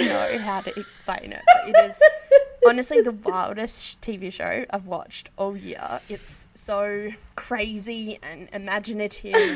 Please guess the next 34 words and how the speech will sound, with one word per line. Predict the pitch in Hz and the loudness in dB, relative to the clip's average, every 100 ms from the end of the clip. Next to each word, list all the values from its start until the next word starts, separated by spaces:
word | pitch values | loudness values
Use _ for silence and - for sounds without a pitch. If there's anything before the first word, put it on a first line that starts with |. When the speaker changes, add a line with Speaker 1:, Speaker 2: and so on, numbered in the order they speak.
| 262 247 214 | -8 -14 -16
Speaker 2:
<laughs> | |
Speaker 1:
with | 202 | -18
this | - 190 - | -16 -16 -16
crazy | - 208 196 196 | -16 -14 -12 -12
mixture | 190 - - | -12 -14 -16
of | - - | -16 -14
spirituality, | - - 226 - 226 262 285 285 285 285 277 | -14 -12 -12 -12 -8 -2 0 -2 -6 -10 -10
with | 254 | -12
technology, | - - 247 262 277 277 262 269 262 262 | -16 -16 -12 -8 -6 -6 -8 -12 -12 -12
and, | 226 | -12
like, | 196 202 - - _ | -12 -14 -16 -20 _
changing | - 208 208 196 196 175 - | -2 -2 -2 -8 -14 -16 -18
times, | - 311 311 302 302 294 277 285 - | -14 -10 -8 -8 -10 -10 -10 -12 -12
but | 180 - | -10 0
it's | 440 262 - | 0 0 -12
Speaker 2:
<laughs> | - - - | -20 -20 -6
Speaker 1:
funny. | 294 302 294 277 277 285 | -2 0 0 -2 -4 -4
I | - | -6
don't, | 220 - 226 247 247 - - | -6 -4 0 2 0 -8 -14
I | 208 190 | -8 0
don't | 214 214 220 - | 2 8 6 8
know | 381 762 - 719 | 4 4 6 4
how. | 359 - 185 - - - 311 - | 4 -6 -10 -14 -20 -14 -12 -4
Speaker 2:
No, | 294 | -2
I'm | 277 269 | 0 -2
obsessed | 254 - 233 247 - | -8 -4 -2 -2 -6
that | 277 233 | -8 -8
this | 233 240 | -8 -8
is | 240 | -10
the | - 247 | -8 -8
show | 247 202 | -4 -4
you're | 196 202 | -2 -4
recommending. | 190 202 220 175 180 - - 247 262 302 - | -8 -10 -10 -10 -10 -12 -14 -12 -14 -14 -10
Speaker 1:
Yeah, | 240 | -8